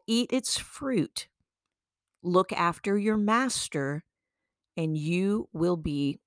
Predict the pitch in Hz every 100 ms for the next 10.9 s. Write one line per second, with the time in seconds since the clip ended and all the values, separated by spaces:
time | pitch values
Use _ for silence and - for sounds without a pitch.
0 | - - - 139 127 120 185 - - -
1 | 180 190 - 196 185 190 160 156 180 247
2 | - 175 156 147 151 - 175 180 - 302
3 | 220 160 147 156 151 147 - 214 214 -
4 | - 185 185 165 - 160 147 123 127 131
5 | 160 - - - - - - - - 214
6 | 202 175 247 - 214 208 185 185 - 269
7 | 262 - 190 185 165 165 165 165 160 156
8 | 156 170 160 170 - - 208 208 202 180
9 | 170 170 165 - - 175 156 - - -
10 | _ - 196 165 165 160 170 175 208